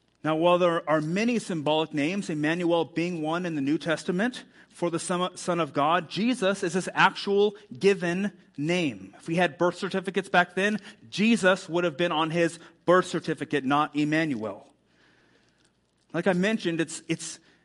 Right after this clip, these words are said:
important for us to understand the meaning behind his name because it was so important to the writer of this gospel and the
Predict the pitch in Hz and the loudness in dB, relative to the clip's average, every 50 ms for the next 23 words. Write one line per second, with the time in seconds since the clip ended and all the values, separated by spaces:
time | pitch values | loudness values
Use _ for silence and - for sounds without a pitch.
0 | - - 175 175 175 - - 226 240 240 214 196 190 - - 202 190 - 156 190 | -6 -4 -4 -4 -2 0 0 2 2 4 2 0 0 -2 -4 -4 -2 0 0 0
1 | 196 - - - 185 - 175 196 190 202 196 - - 202 196 196 175 165 170 180 | 0 -2 -4 -8 -6 -4 -2 -2 -2 -4 -6 -6 -4 -2 0 0 0 0 0 -2
2 | 165 175 160 156 156 165 185 214 233 240 208 180 170 175 180 160 175 160 143 - | -2 -2 -2 -2 -2 0 0 2 2 2 2 0 0 -2 0 0 0 0 0 0
3 | - 208 214 202 185 175 180 180 165 - - 185 190 196 196 196 190 196 - - | 2 2 4 4 4 2 0 -2 -6 -6 -2 0 2 2 2 2 0 -4 -8 -8
4 | 147 156 170 185 185 175 147 139 135 - 139 - 170 160 160 151 - - - 208 | -4 -4 -2 -2 -2 -2 -2 -4 -4 -4 -4 -4 -4 -4 -4 -6 -6 -6 -4 -2
5 | 202 202 208 202 196 175 175 175 175 - 202 208 208 202 - 151 127 117 - - | 0 2 2 2 2 0 -2 -4 -4 0 2 2 2 2 -2 -6 -8 -8 -10 -12
6 | - - - - - _ - - - 180 175 170 165 151 - - - - - 156 | -20 -20 -20 -20 -20 _ -8 -2 0 4 4 4 4 2 -2 -8 -8 -4 -2 0
7 | 147 139 135 160 170 185 190 180 175 165 - - 151 160 139 127 160 165 160 - | 0 0 2 4 4 4 4 2 2 0 0 0 0 -2 -2 -2 -2 -2 -2 -2
8 | - - - - _ - 147 147 160 165 - - - - 120 92 - - _ _ | -6 -12 -14 -18 _ 0 2 2 2 2 0 -4 -12 -10 -10 -10 -12 -16 _ _
9 | _ _ _ - - _ - 151 156 160 160 143 - 160 160 156 139 - | _ _ _ -20 -20 _ -4 -2 0 0 0 -2 -2 0 0 0 -2 -4